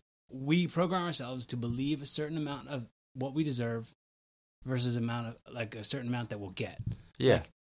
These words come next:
Speaker 1: I was
Speaker 2: And there's a lot of factors involved in making us feel that way.
Speaker 1: Right.
Speaker 2: You know?
Speaker 1: Yeah, like, um, just, just a quick example. Like,
Speaker 2: Sure.
Speaker 1: um, you know, <clears throat> I'm, I'm in, I'm into my thirties, and it's like, well, you should expect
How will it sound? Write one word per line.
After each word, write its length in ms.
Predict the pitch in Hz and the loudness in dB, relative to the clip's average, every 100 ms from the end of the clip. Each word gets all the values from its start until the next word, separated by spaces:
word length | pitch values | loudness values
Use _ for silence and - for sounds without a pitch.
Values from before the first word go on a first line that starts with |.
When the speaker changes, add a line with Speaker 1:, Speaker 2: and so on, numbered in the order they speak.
| - _ - | -20 _ -10
Speaker 1:
I 120 | 147 185 | 0 2
was 120 | - | 4
Speaker 2:
And 120 | 113 | 4
there's 160 | 120 120 | 4 6
a 40 | |
lot 160 | 117 98 | 8 6
of 60 | |
factors 440 | - 98 90 85 82 | 4 0 0 -8 -8
involved 380 | 82 82 85 85 | -6 -4 -4 -6
in 120 | 85 | -6
making 260 | 90 87 | -6 -6
us 80 | 82 | -10
feel 240 | - 85 82 | -6 -4 -4
that 180 | 123 | -6
way. 120 | - - | -8 -6
Speaker 1:
Right. 280 | 147 123 104 - | -2 0 -2 -8
Speaker 2:
You 80 | |
know? 120 | 85 85 - - - _ - - - _ _ _ - | -12 -12 -16 -20 -20 _ -20 -18 -20 _ _ _ -4
Speaker 1:
Yeah, 240 | 185 190 127 | 2 2 2
like, 260 | 135 127 | 0 0
um, 280 | 147 139 123 - _ - | 0 0 -2 -6 _ -2
just, 280 | 220 214 170 | 0 0 -2
just 200 | 185 - | -4 -2
a 40 | |
quick 200 | 180 175 | -2 -2
example. 380 | 123 110 92 87 | -2 -6 -6 -12
Like, 220 | 95 98 - | -12 -12 -10
Speaker 2:
Sure. 240 | - 117 82 - _ - | -6 -6 -6 -14 _ -6
Speaker 1:
um, 300 | 131 127 120 _ - - | -2 -2 -6 _ -20 -4
you 80 | 170 | 2
know, 160 | 135 123 - 175 | 2 0 -2 -2
<clears throat> 240 | 147 117 | -2 -4
I'm, 280 | 151 160 147 - _ _ _ _ _ - | 0 0 -2 -8 _ _ _ _ _ -6
I'm 180 | 143 147 | -2 2
in, 180 | 160 170 | 2 0
I'm 160 | 139 143 | 0 2
into 180 | 151 202 | 4 4
my 140 | 190 | 2
thirties, 520 | 170 139 123 135 - - _ | 2 0 0 -4 -8 -14 _
and 140 | 143 | -4
it's 120 | 135 143 | -2 0
like, 180 | 131 131 | -2 0
well, 240 | 175 185 | 2 4
you 180 | 180 170 | 4 4
should 180 | - 165 | 4 2
expect 580 | - - 175 156 - | 0 2 0 0 -8